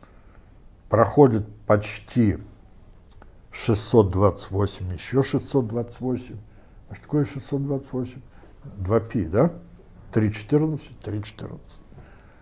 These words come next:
Второе откровение Иисуса. Он грамотный.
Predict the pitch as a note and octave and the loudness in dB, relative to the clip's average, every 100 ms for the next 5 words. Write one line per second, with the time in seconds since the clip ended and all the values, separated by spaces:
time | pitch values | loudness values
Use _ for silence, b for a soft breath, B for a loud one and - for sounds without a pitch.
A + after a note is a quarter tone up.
0 | b b - - - - - - - - | b b -20 -20 -20 -20 -20 -20 -20 -20
1 | - - - C3 C3 B2 G#2+ - G#2 G#2 | -20 -20 -2 4 4 4 2 0 0 0
2 | G2+ F#2+ G#2+ B2 B2 A2 F2+ - - - | 0 0 -2 -2 -2 -2 -2 -6 -10 -10
3 | - - - - - - - - - - | -20 -20 -20 -20 -20 -20 -20 -20 -20 -20
4 | - - - b b b b - - - | -20 -20 -20 b b b b -20 -20 -20
5 | - - - - - - - - - - | -20 -20 -20 -20 -20 -20 -20 -20 -20 -20
6 | - - - - - - - G#2+ C3+ B2+ | -20 -20 -20 -20 -20 -20 -2 0 4 6
7 | A#2+ G#2 G2+ - G#2+ G2 | 8 6 2 -4 -8 -8